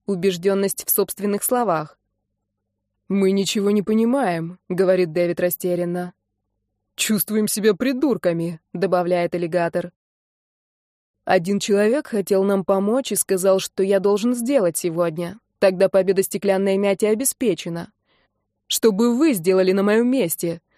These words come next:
спрашивает он почти в отчаянии. «Отказались бы?» Николь и парни молчат, не знают, что сказать.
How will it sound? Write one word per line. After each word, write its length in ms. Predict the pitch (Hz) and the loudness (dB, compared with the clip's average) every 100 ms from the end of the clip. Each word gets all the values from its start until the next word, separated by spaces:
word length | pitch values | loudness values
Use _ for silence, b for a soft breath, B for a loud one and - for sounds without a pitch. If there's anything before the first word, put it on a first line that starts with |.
| _ - | _ -6
спрашивает 640 | - 196 190 - 175 180 | -2 2 2 2 0 0
он 140 | 180 | 0
почти 320 | 175 180 - 185 | -2 -4 -2 0
в 20 | |
отчаянии. 680 | 180 - 180 175 175 180 175 _ _ _ | 0 -2 -4 -2 -2 -4 -6 _ _ _
«Отказались 720 | - - 214 185 220 320 214 | 0 2 2 4 4 2 0
бы?» 300 | 160 165 - _ _ _ _ | -2 -4 -4 _ _ _ _
Николь 400 | 190 202 - 196 | -2 0 2 2
и 40 | 190 | 2
парни 360 | - 185 185 185 | 2 0 0 0
молчат, 640 | 185 185 - 233 277 - _ | 0 0 0 -2 -2 -10 _
не 180 | - 214 | -2 -2
знают, 320 | 190 208 202 - | 0 -2 -2 -4
что 180 | - | -8
сказать. 600 | - 269 247 185 160 - | -6 -4 -2 -4 -6 -10